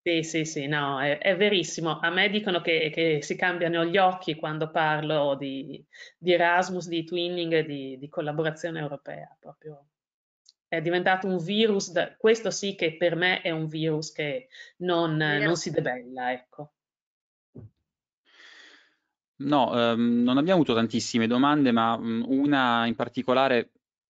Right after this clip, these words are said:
Speaker 3: mm, è quella che, mm, praticamente, mm, chi chiede, mm, come fare a coinvolgere i colleghi. L'hanno chiesto
Speaker 1: Eh.
Speaker 3: all'inizio, io penso che voi abbiate risposto anche molto bene in,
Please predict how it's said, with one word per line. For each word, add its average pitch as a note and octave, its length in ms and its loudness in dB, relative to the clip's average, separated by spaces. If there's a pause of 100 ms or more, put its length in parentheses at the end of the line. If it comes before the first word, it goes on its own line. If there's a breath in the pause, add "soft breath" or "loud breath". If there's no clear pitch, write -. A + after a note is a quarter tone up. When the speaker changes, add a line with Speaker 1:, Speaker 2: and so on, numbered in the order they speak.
Speaker 3:
mm, G#2 260 -12
è A#2+ 140 -14
quella B2 420 0
che, G#2+ 280 2
mm, G#2 300 -6
praticamente, A2 760 -4
mm, G2+ 320 -12
chi A2+ 160 -6
chiede, A2+ 460 0 (800 loud breath)
mm, A#2+ 200 0
come C3+ 240 2
fare C3 240 2
a - 20 0
coinvolgere A#2+ 560 4
i - 20 -2
colleghi. A2 640 2
L'hanno A2+ 260 2
chiesto C3 300 0
Speaker 1:
Eh. - 20 6
Speaker 3:
all'inizio, B2+ 480 4
io B2+ 60 2
penso B2+ 240 0
che B2 120 4
voi C#3 220 4
abbiate A#2 760 2
risposto A#2+ 580 -4
anche A#2 240 -4
molto A#2+ 400 -4
bene G#2 400 -2
in, F#2+ 460 -10